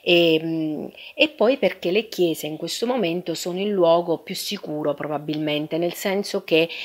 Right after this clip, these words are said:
avendo i posti assegnati è sicuro che non si crea assembramento e quindi, eh, è il, mm, è l'occasione per creare un incontro nella sicurezza. E penso di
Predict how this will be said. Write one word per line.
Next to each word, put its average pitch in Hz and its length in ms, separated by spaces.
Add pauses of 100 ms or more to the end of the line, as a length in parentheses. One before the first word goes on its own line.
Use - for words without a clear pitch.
(160)
avendo 180 380
i 170 60
posti 160 340
assegnati 165 720
è - 20
sicuro 175 540
che 160 120
non 160 220
si - 140
crea 156 260
assembramento 143 1000 (380)
e 240 180
quindi, 196 520 (320)
eh, 160 840 (120)
è 190 60
il, 175 420
mm, 160 400
è 180 140
l'occasione 185 720
per - 200
creare 175 380
un 160 120
incontro 175 880
nella 160 320
sicurezza. - 800 (540)
E 165 800 (180)
penso 311 440
di 190 420